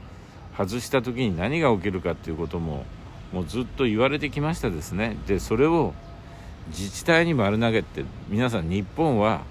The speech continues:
カリフォルニアと同じぐらいの面積しかないんですよ。もちろん自治の国ですから、それぞれの自治体が様々にやるのは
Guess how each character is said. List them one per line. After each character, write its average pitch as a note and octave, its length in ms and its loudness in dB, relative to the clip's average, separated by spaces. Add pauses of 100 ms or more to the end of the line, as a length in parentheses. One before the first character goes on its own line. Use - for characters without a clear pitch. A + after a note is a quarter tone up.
(100)
カ B2+ 160 4
リ D3+ 120 4
フ D#3+ 100 2
ォ D#3+ 40 6
ル D#3+ 80 2
ニ D#3 180 2
ア D#3 80 0
と C3+ 240 2
同 C3 140 2
じ D3 100 -2
ぐ E3 100 0
ら F3 100 2
い C#3 40 2
の G#2+ 60 2
面 G#2 180 4
積 G2 200 -4
し - 80 -6
か E2 80 -2
な F#2 100 2
い G2+ 60 2
ん F2 40 0
で D#2+ 80 -2
す - 100 -8
よ。 A#2+ 140 0 (840)
も G#2+ 160 4
ち D#3 100 0
ろ D3+ 160 6
ん G#2 40 4
自 G2 200 -2
治 B2+ 140 -2
の A2 120 4
国 G#2+ 260 2
で G2+ 140 2
す - 100 -10
か A2+ 100 2
ら、 B2+ 180 2
そ A2+ 160 -2
れ A2 80 2
ぞ A2+ 140 0
れ G#2+ 60 2
の G2 40 2
自 F2 160 -4
治 - 140 -12
体 G#2 200 4
が G#2 240 4 (500)
様 A#2 260 2
々 G#2+ 240 4
に F#2 120 0
や F2 120 2
る G2+ 240 0
の G#2+ 160 2
は D#2 180 0